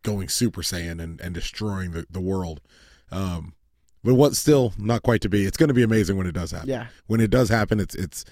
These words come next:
Speaker 2: It's gonna, it's
Speaker 1: it's
Speaker 2: gonna
Speaker 1: gonna be that big come shot where you're
Speaker 2: See,
Speaker 1: just
Speaker 2: it's,
Speaker 1: like, "Oh,
Speaker 2: it's gonna,
Speaker 1: God."
Speaker 2: it's gonna be a Pondo moment where, like, he doesn't score all year,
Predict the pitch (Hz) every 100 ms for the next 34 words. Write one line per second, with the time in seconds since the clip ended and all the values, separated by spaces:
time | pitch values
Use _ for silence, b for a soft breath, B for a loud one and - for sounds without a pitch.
0 | b 180 - 233 240 208 - 247 120 120
1 | 113 82 113 95 107 107 - 95 78 -
2 | 175 233 214 196 - 160 151 143 135 127
3 | 123 120 196 220 254 247 208 - 240 226
4 | 208 196 180 170 156 147 123 147 151 147
5 | - 175 185 185 180 156 170 165 165 180